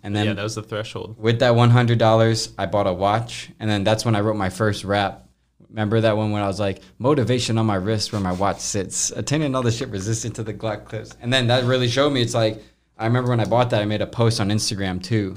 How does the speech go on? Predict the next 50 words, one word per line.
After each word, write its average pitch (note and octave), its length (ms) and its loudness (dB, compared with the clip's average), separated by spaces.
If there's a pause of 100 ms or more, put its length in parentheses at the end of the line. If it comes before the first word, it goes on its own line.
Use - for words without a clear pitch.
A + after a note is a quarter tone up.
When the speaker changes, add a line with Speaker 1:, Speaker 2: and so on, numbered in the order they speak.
Speaker 1:
This G2+ 180 -14
is G2 80 -10
when G2+ 140 -6
I G2 60 -4
had, G2+ 180 -4
like, F#2 220 -6
a F2+ 80 -12
hundred G2+ 540 -6
followers F#2+ 300 0
or F#2 40 -6
whatever. F2+ 180 -6
I'm F2+ 100 -10
like, F2+ 180 -10 (420)
"Motivation G#2+ 560 -2
on G2+ 80 -4
my G2 100 -2
wrist G2+ 360 -4
where G#2+ 100 -6
my F#2+ 100 -6
wa-, G2 260 -4
watch G#2 300 -2
sits." - 440 -12
It's - 120 -20
like, D2+ 300 -10 (460)
they A2+ 120 0
really D3+ 300 8
showed C#3+ 280 4
to B2 80 2
me A#2+ 180 6
that G#2+ 340 2 (340)
I A2 180 0
can B2 360 -2
make A2 420 -2
money G2 520 -4 (440)
doing G2+ 420 -2
what F#2+ 140 -4
I G#2 120 -2
love F#2 260 -6
to G#2+ 100 -12
do, A2 380 0
and C#2+ 120 -10
that's G#2 200 -8
making F#2+ 380 -6
YouTube F2+ 320 -8
videos. - 640 -12 (640)
And G2 100 -6
so G#2 120 0
that A#2 200 6
implanted A#2 460 2
something, G#2 520 -2